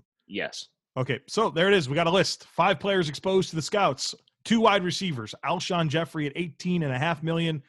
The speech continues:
Speaker 2: Deshaun Jackson, ten point nine million. Two defensive ends, Derek Barnett, ten point oh five million, Josh Sweat, one point one million, and then interior offensive lineman Isaac Seumalo, five point four one million.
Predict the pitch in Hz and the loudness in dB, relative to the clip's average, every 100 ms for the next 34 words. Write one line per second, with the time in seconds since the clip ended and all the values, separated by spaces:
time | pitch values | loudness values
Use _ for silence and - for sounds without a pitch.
0 | _ _ _ 131 151 170 151 143 143 135 | _ _ _ -8 -2 0 0 0 -2 -4
1 | 110 - 151 151 135 110 131 135 135 135 | -12 -6 -4 -2 -4 -4 -4 -2 -2 -2
2 | 135 131 _ _ _ 214 190 196 165 175 | -2 -4 _ _ _ 0 2 2 2 0
3 | - 139 139 104 - 147 143 - 135 143 | 0 0 0 -2 -6 -4 -4 -2 -2 -2
4 | 147 _ 156 156 143 151 143 135 147 156 | -6 _ -6 -4 -6 -4 -6 -4 -6 -4
5 | - 139 147 139 147 156 147 - _ _ | -4 -4 -2 -2 -2 -2 -4 -8 _ _
6 | _ _ - 120 - 135 143 123 135 131 | _ _ -4 -2 -2 -2 -2 0 -4 -4
7 | 131 117 135 151 151 147 147 139 127 127 | -6 -8 -4 -2 -2 -2 -4 -6 -8 -6
8 | 117 117 - 135 135 131 127 127 117 120 | -6 -8 -8 -6 -4 -4 -4 -10 -8 -6
9 | 127 127 120 - 131 131 135 - 143 127 | -6 -6 -8 -6 -6 -6 -12 -10 -8 -6
10 | 117 117 110 98 _ _ _ _ 120 131 | -6 -6 -6 -10 _ _ _ _ -4 -2
11 | 131 131 123 _ 123 117 110 110 107 104 | -2 -6 -6 _ -8 -6 -6 -6 -8 -8
12 | 95 90 | -12 -14